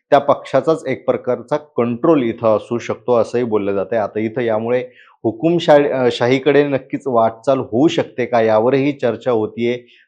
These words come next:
पण आता विरोधी पक्षाची जे, जी काही आपण भूमिका पाहिली तर ते सध्या तरी याच अनुषंगानं मत मांडताना आपल्याला दिसतंय. म्हणजे, अ, यामध्ये दुसरं एक, अ, महत्त्वाचं फॅक्टर जर आपण पाहिलं तर दुसरी महत्त्वाची गोष्ट म्हणजे जेव्हा लोकसभा आणि ग्रामपंचायत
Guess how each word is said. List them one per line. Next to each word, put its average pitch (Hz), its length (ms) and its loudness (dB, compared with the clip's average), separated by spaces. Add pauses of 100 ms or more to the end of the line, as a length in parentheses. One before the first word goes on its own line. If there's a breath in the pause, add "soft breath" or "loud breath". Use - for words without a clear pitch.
(120 soft breath)
पण 165 120 6
आता 139 240 2
विरोधी 147 360 2
पक्षाची 135 500 -2
जे, 131 360 2
जी 117 200 -4
काही 123 220 2
आपण 113 300 2
भूमिका 107 340 -2
पाहिली 104 440 0
तर 110 220 -4
ते 127 320 -4
सध्या 110 400 -2
तरी 101 260 0
याच 113 300 0
अनुषंगानं 110 580 -6
मत 110 240 -4
मांडताना 101 460 -8
आपल्याला 104 300 -6
दिसतंय. 107 340 -8 (420 soft breath)
म्हणजे, 156 480 4
अ, 127 260 4 (240)
यामध्ये 143 380 6
दुसरं 147 320 0
एक, 156 180 0
अ, 139 140 2
महत्त्वाचं 127 460 -2
फॅक्टर 120 300 -6
जर 117 160 0
आपण 113 260 2
पाहिलं 104 260 -2
तर 110 200 -4
दुसरी 107 420 -6
महत्त्वाची 127 420 -2
गोष्ट 113 280 -4
म्हणजे 104 260 -6
जेव्हा 110 280 0
लोकसभा 107 580 -2 (420 soft breath)
आणि 127 200 -2
ग्रामपंचायत 139 680 2